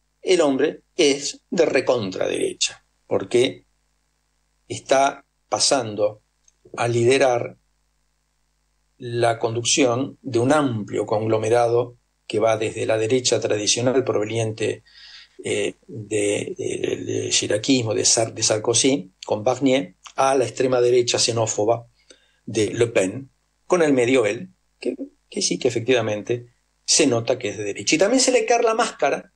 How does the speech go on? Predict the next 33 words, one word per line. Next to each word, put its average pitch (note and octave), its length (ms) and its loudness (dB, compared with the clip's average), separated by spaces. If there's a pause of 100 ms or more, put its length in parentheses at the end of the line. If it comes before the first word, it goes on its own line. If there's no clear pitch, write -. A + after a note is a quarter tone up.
a C#3 80 0
la C3+ 80 4
extrema C3+ 520 0
derecha, G2+ 500 -4 (400)
que A#2+ 120 2
es A#2+ 60 4
la B2+ 140 4
que A#2+ 380 0 (760)
pretendía A#2+ 520 2
mostrarse B2 580 0
como A2+ 280 0
un A#2+ 120 0
partido A#2 400 2
nacionalista A#2+ 800 0
y A2+ 80 -4
que - 160 -4
se - 160 0
preocupaba A#2+ 480 0
por A#2 120 0
las A#2 140 -2
clases A#2+ 320 -2
populares. A#2 720 2
Bueno, D#3 240 0
se - 180 -2
queda, C#3+ 460 0
queda C#3+ 220 2
claro C#3+ 280 2
ahora B2 260 4
que A#2 100 -6
eso A2+ 180 -6
tampoco G#2+ 400 -2
es - 80 -4
cierto. - 260 -6